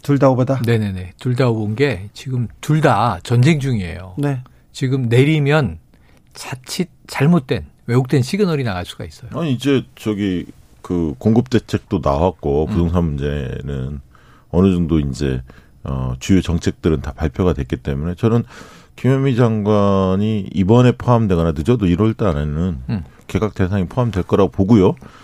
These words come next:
Speaker 3: 그다음에 이제 박영선 장관,
Speaker 2: 음.
Speaker 3: 그다음에 여가부 장관,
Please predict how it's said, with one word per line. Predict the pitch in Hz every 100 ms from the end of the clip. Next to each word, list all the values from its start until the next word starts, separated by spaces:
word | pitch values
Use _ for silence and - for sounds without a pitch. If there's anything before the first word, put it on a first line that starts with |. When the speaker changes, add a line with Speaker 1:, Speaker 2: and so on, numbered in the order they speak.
| - -
Speaker 3:
그다음에 | 95 113 107 95
이제 | 85 87 -
박영선 | 95 107 110 104
장관, | 87 73 65 62 - -
Speaker 2:
음. | 95 - _ - _
Speaker 3:
그다음에 | 85 82
여가부 | 85 95 101 90
장관, | 76 67 64